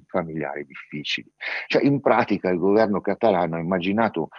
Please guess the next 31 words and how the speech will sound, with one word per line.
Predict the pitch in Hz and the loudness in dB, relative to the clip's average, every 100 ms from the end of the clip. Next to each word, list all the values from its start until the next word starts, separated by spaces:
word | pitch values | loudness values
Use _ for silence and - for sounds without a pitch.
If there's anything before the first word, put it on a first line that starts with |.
| - | -12
una | 110 120 117 | -2 0 0
figura | - 123 135 143 113 | 0 0 2 4 4
a | |
metà | 104 104 110 | 4 2 0
strada | - 110 113 107 | 0 0 2 2
tra | - 92 - - 113 | 2 -2 -2 -12 -6
quella | 92 107 | -2 0
che | 92 | 0
è | 92 | -2
il | 87 | 0
poliziotto | 107 92 - 127 110 101 | 0 0 0 0 2 0
di | 92 | -2
prossimità | - 98 - 104 107 - 90 - - - | -4 -4 -2 0 -2 0 -2 -2 -10 -6
e, | 98 87 87 73 92 90 | -2 0 0 0 2 2
e | 76 | 0
la | 87 | -2
figura | - 85 90 | -2 0 0
del | 82 85 | 0 -2
mediatore | 82 78 - 73 71 | -2 -2 -2 -4 -4
sociale. | - 73 - 65 64 67 - - - - | -6 -4 -6 -6 -12 -16 -12 -12 -10 -6
Ehm, | 101 113 104 117 | -4 -4 -4 -2
il | |
problema | 110 147 127 120 | 2 4 6 6
è | |
che | 98 | 2
proprio | - 139 123 98 | 2 2 2 2
questa | 117 - | 2 4
ambiguità, | 104 95 95 85 95 - 107 78 | 2 2 0 0 -2 2 0 0
secondo | - 90 92 92 92 | -4 -4 -2 -2 -2
i | |
critici, | 92 98 90 92 - | 0 -2 -2 -4 -2